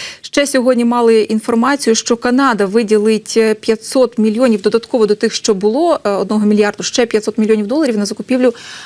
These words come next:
американської зброї, е, для України. Про це повідомив сьогодні,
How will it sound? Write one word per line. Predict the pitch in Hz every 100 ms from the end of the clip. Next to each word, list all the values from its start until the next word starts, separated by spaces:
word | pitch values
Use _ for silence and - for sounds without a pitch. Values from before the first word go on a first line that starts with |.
| -
американської | 214 220 240 233 - 233
зброї, | 202 202 247 277 254 254 247
е, | - 214 208
для | 190 233 233
України. | 240 226 233 233 214 240 226 190 175 185
Про | -
це | - 233
повідомив | 202 220 220
сьогодні, | 196 - 196 226 214 208